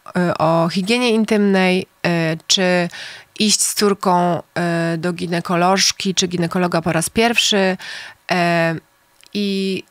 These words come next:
no, wyszukujemy takie rozmaite pytania, które mamy czy ojcowie zadają sobie, e, właśnie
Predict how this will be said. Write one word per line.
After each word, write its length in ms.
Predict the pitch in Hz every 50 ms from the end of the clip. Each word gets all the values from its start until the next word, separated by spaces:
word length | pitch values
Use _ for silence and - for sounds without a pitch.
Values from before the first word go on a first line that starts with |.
| _ _ _ _ _ -
no, 100 | 220 202
wyszukujemy 720 | 190 214 226 - 269 262 - 262 254 277 294 285 269 202
takie 560 | 226 202 - 214 202 196 190 190 185 185 - - _ _ _ _ _ _ _ -
rozmaite 400 | 196 202 190 214 214 214 233 214
pytania, 460 | 240 233 - 262 254 247 233 202 190
które 580 | - - - 190 190 180 180 180 180 175 156 - - _
mamy 720 | 185 185 180 196 208 220 220 214 202 196 190 190 185 190 185
czy 160 | - - 202 -
ojcowie 420 | - 185 - - 208 196 202 196
zadają 440 | 185 196 185 196 208 208 202 190 190
sobie, 500 | - - 196 175 175 180 170 170 170 175 - - - - - - - - - _
e, 480 | - - 180 175 175 170 170 165 165 170
właśnie 480 | 170 180 180 180 - - 190 180 180